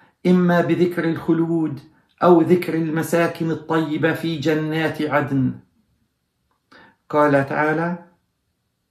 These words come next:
"وعد الله المؤمنين والمؤمنات جنات تجري من تحتها الأنهار خالدين فيها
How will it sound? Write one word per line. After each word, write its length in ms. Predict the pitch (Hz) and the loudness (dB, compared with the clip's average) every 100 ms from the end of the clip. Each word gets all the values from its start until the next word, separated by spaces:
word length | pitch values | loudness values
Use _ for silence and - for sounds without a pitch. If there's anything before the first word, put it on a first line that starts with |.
| _ _ _ - - _ - | _ _ _ -20 -20 _ -8
"وعد 400 | 131 151 170 175 | -2 2 2 4
الله 460 | 170 170 175 170 | 2 4 4 4
المؤمنين 800 | 170 160 170 - 165 165 175 175 | 2 0 -2 -2 -2 -2 0 0
والمؤمنات 1000 | 165 165 165 165 165 165 165 165 170 170 | 0 2 2 0 -2 -2 -2 -2 -2 -4
جنات 680 | 151 160 160 165 170 165 165 | -4 -2 -2 -2 -2 -4 -4
تجري 680 | 160 147 170 151 156 156 | -4 -2 -4 -2 -4 -4
من 200 | 156 165 | -4 -4
تحتها 480 | 160 156 - 170 160 | -4 -6 -6 -4 -2
الأنهار 840 | 160 - 165 151 135 170 170 160 147 | -2 -2 -2 -4 -2 0 0 -2 -4
خالدين 760 | 170 165 165 147 165 165 165 | -2 -2 -2 -2 -4 -4 -4
فيها 600 | 143 170 170 190 196 185 | -6 -4 -4 -2 -4 -6